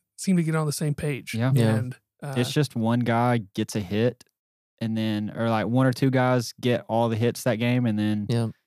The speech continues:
Speaker 2: that's it. Nobody else
Speaker 3: Yeah.
Speaker 2: seems to know how
Speaker 1: And
Speaker 2: to hit.
Speaker 1: when
Speaker 3: Well, yeah. What
Speaker 1: the
Speaker 3: was the score Saturday? Wasn't it, like, nine to seven?
Speaker 1: Yeah.
Speaker 3: Like, if
Speaker 2: Yeah.
Speaker 3: you put up seven runs
Speaker 2: Nine to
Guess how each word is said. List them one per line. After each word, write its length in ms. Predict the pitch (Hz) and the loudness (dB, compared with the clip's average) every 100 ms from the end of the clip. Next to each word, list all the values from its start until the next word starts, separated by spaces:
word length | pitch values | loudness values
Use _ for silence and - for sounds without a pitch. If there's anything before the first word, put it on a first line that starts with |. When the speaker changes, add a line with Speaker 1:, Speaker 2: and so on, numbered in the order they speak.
| _ | _
Speaker 2:
that's 220 | 107 104 120 | -4 -2 0
it. 180 | 123 - _ _ _ - | 0 -2 _ _ _ -6
Nobody 320 | 110 113 113 | -2 0 0
else 160 | 110 98 | 0 0
Speaker 3:
Yeah. 160 | 120 104 | -2 -2
Speaker 2:
seems 340 | - 117 107 | -2 -4 -4
to 40 | 110 | 0
know 100 | 175 | 2
how 60 | 170 | 2
Speaker 1:
And 60 | |
Speaker 2:
to 40 | 107 | 0
hit. 200 | 113 - - | -2 -6 0
Speaker 1:
when 240 | 180 170 | 4 4
Speaker 3:
Well, 100 | 170 - | 2 -4
yeah. 140 | 107 117 - _ | -12 -12 -14 _
What 100 | 185 | 0
Speaker 1:
the 40 | 240 | 0
Speaker 3:
was 100 | 240 | -2
the 80 | |
score 380 | 226 - 214 202 | -6 0 2 2
Saturday? 480 | 165 156 156 156 160 | -2 -2 -2 0 0
Wasn't 260 | 156 180 196 | 0 0 -2
it, 40 | |
like, 160 | 156 113 | -2 -4
nine 280 | 107 117 131 | -4 -4 -4
to 40 | |
seven? 400 | - 113 131 147 - _ _ _ _ - | -4 -4 -2 -4 -8 _ _ _ _ 0
Speaker 1:
Yeah. 280 | 185 202 139 | 4 4 2
Speaker 3:
Like, 140 | 113 135 | 0 2
if 60 | |
Speaker 2:
Yeah. 60 | 135 | 2
Speaker 3:
you 60 | 175 | 4
put 140 | 185 | 4
up 120 | 170 | 2
seven 300 | - 139 143 | 2 2 4
runs 40 | |
Speaker 2:
Nine 80 | |
to 20 | 135 | 4